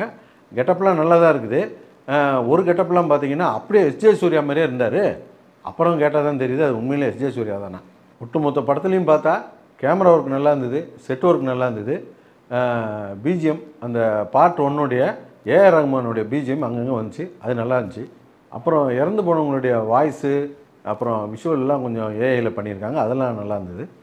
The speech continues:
மொத்தத்துல இந்த படம் எப்படி இருக்கு அப்படின்னு கேட்டிங்கன்னா, இந்த படத்துடைய மைய கதையை லஞ்சம், ஊழல், விதிமீறல் இது எங்க நடந்தாலும்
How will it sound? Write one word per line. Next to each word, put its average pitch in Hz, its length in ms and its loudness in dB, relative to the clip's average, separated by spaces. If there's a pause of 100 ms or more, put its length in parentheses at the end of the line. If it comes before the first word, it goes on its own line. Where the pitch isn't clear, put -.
(160)
மொத்தத்துல 233 480 4
இந்த 147 140 -2
படம் 151 180 4
எப்படி 135 180 0
இருக்கு 107 380 -4
அப்படின்னு 113 260 -10
கேட்டிங்கன்னா, 104 400 -6 (840)
இந்த 180 200 2
படத்துடைய 196 560 4
மைய 165 320 4
கதையை 139 380 0 (880)
லஞ்சம், 143 600 0
ஊழல், 135 320 0 (320)
விதிமீறல் 135 640 0
இது 117 200 -6
எங்க 175 260 0
நடந்தாலும் 127 580 0